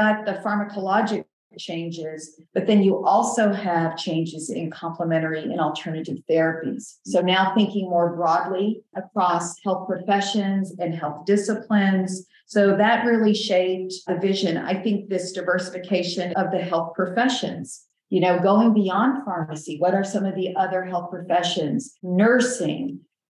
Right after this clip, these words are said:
building out a school of medical imaging and therapeutics, dental hygiene, optometry,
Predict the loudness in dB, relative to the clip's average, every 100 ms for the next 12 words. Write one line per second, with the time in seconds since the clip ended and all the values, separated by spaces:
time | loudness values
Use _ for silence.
0 | _ 4 4 6 4 6 4 2 -2 -4
1 | -2 -2 0 -2 -4 -6 -8 -6 -4 -2
2 | -4 -6 -6 -8 -6 -6 -4 -2 -2 -6
3 | -4 -2 0 0 -2 -12 -18 _ _ -4
4 | 0 0 0 -2 -4 -2 -2 -2 -6 -8
5 | -8 -8 -10 _ -4 -4 -6 -6 0 2
6 | 2 0 -6 -10 -8 -10